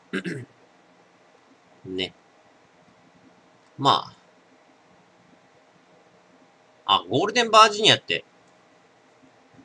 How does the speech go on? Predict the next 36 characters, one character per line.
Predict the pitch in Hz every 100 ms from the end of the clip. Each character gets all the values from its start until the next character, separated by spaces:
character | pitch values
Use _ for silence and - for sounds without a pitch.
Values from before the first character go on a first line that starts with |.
| _
あ、 | - 101 82
バ | 139 214
ー |
ジ | 226 247
ニ | 240
ア | 143 101
だ | 90
け | - 185
じ | 143
ゃ |
な | 82 120
い | 180
ん |
で | 110
す | -
か | 65
ね。 | 113 123 - _
ゴ | 95
ー | 95
ル |
デ | 87
ン | 85
バ | 85 85
ー |
ジ | 82 87
ニ |
ア | -
っ | _
て | 101
ね。 | - 95 107 92 - - 143 139 - - 143 143 127 - _
<clears throat> | _ _ _ _
多 | 101
分。 | - - - _ _ - -
<clears throat> | 151 147 151 147 _ _ _ _ _ _ _ _ _ _ _ _ _ _ - _ _ - 110
う |
ん。 | -